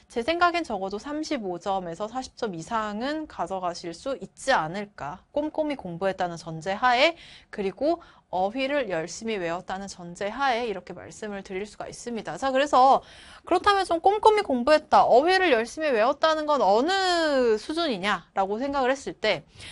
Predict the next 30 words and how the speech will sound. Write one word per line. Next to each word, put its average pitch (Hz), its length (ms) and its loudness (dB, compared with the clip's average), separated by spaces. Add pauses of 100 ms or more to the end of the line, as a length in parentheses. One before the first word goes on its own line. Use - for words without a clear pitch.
(140)
기본적인 392 580 4
어휘는 269 680 4
여러분들이 254 460 0
보시면 226 640 -6
이비에스 330 460 0
교재 214 260 -2
맨 254 240 2
뒤쪽을 370 560 0
보시면 202 720 -6 (320)
어휘들이 311 640 2
쭉 403 340 0
정리되어 233 540 -2
있습니다. 170 520 -10
거기 262 360 2
나오는 220 640 4
단어들 185 640 -2
반드시 220 460 -6
외우세요. 175 480 -8
무조건 226 420 -2
외우셔야 185 340 -6
되고요. 196 440 -4 (960)
자, - 160 2
그리고 214 460 2 (260)
수능 403 320 -2
기초 254 300 0
어휘를 247 680 4
잘 247 460 2
알고 220 400 2
있는 202 240 -4
상태에서 311 1080 0